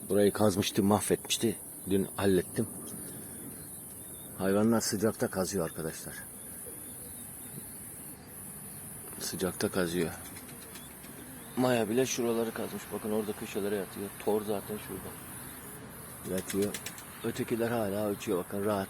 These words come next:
kırk dakika, kırk beş dakika uçuyorlar maşallah. Yani şurada kış, kışın çünkü buralar hep balçık olacak. Bir ara bir yağmur yağmıştı bir iki gün. Ayağımı attığım zaman ayakkabım içinde kalıyordu.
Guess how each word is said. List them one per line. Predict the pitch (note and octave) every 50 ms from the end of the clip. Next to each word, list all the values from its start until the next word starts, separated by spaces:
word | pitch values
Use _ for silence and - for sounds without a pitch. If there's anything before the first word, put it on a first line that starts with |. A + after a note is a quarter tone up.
| - -
kırk | - - A2 - - -
dakika, | F#2+ - - G2+
kırk | - - - - -
beş | A2 G2 - -
dakika | F2+ F2 - - F#2+
uçuyorlar | - - - F#2 E2 D#2+ D#2
maşallah. | E2+ E2 F2 - D2 C2+ C#2 C#2+ C#2+ - - - - - - - - - - - - - - - - - - - - - - - - - - - - - - - - - - - -
Yani | F#2+ G2 G2+ G2+ G2 -
şurada | - - - G#2+ F2+ G#2+ G#2 G2 - -
kış, | - G#2+ - - - G2+ - - - -
kışın | - A#2 G#2 - A2+ A2
çünkü | - - A#2 G#2 G#2+ G#2+ F#2
buralar | F#2+ G#2+ A2 G#2 G#2+ G#2+
hep | A2 - - -
balçık | G#2+ G2 G#2 - - - - -
olacak. | F#2+ F2+ D#2+ F2+ A2+ A2 - - - - - - - - - - - - - - - - - - -
Bir | G2+ A#2
ara | A2+ A2 A#2 G#2+
bir | A2
yağmur | A2+ A2 G#2+ A2 A2+ A#2
yağmıştı | A2+ A2+ G2+ F#2+ G2 G2 - - F#2
bir | G#2+ F#2+
iki | G2+ - - F#2+
gün. | G#2 A#2+ A#2+ - - - - - - - - -
Ayağımı | - A2 A2+ A2+ A2 A2+ A#2 A#2
attığım | A#2 - - - C3 A#2+ A#2+ G#2+
zaman | G#2 G#2+ A#2 B2 A#2+
ayakkabım | A2 A2 G#2 - - G2 G#2+ A2+
içinde | G2+ - - G#2+ G2 G2+
kalıyordu. | - - F2+ E2+ E2+ E2+ D#2+